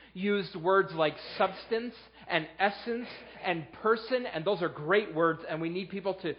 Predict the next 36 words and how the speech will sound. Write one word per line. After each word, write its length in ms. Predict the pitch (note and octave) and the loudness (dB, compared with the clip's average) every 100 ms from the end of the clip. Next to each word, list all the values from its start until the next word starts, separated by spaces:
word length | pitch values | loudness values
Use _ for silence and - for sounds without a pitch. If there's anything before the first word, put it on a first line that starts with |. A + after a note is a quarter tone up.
| - _ | -10 _
who 100 | F3+ | -4
use 300 | E3 E3 G3 G3 | -2 -2 -2 0
those 240 | G3 E3+ | -2 -2
words. 400 | F3 F#3+ G3 F#3+ - - _ _ _ _ - | -2 0 0 -2 -16 -20 _ _ _ _ -4
Even 260 | A3+ G#3 | -2 0
more 200 | F3+ A3+ | 4 4
helpful, 520 | G#3 F#3 - E3+ E3 - | 4 2 2 0 0 0
I 100 | E3 | -6
think, 320 | E3 F3+ F3+ | -4 -8 -6
is, 180 | D#3+ D#3+ - - _ _ - | -4 -4 -4 -20 _ _ 2
well, 180 | E3 | 4
at 120 | D3+ - | 4 -2
the 60 | |
prow 400 | D#3+ - G3 G#3+ | -4 2 6 6
of 100 | F#3+ | 4
the 80 | D#3+ D#3+ | -2 -2
ship, 220 | G3 D3+ | 0 0
when 100 | C#3 | -4
we 100 | C#3 | -8
think 200 | C3+ F3 | -8 -8
about 200 | D#3+ D3+ | -2 -4
the 80 | C#3+ | -4
Trinity, 440 | - E3 C#3 B2+ B2 - - | -10 -8 -6 -6 -6 -14 -4
we 100 | E3 | -4
should 240 | G3+ G#3 - | -2 -6 -4
think 160 | G3+ | -4
about 300 | G3 E3 D#3+ | 0 2 2
the 60 | D#3+ | 0
ways 260 | D3+ D#3+ D#3 | 0 -2 -2
that 180 | D3 C#3 | -8 -4
God 280 | E3 F3+ | 0 0
himself 580 | F#3 E3+ D#3 - G3 E3 - | -2 -10 -14 -4 -2 -2 -4
describes 640 | D3 - - D#3 C3+ C3 A#2+ - _ _ _ | -16 -16 -8 -4 -2 -4 -10 -20 _ _ _
himself. 520 | D3+ C#3 - G#2 - - - - - - - - _ - - - | -10 -8 -2 -2 -4 -18 -20 -16 -14 -14 -18 -20 _ -20 -20 4
Father, 520 | F#3+ F3+ F#3+ G3+ G3 - - | 6 6 6 0 -4 -10 -2
Son, 380 | F3 D3+ C#3+ | -2 -2 -6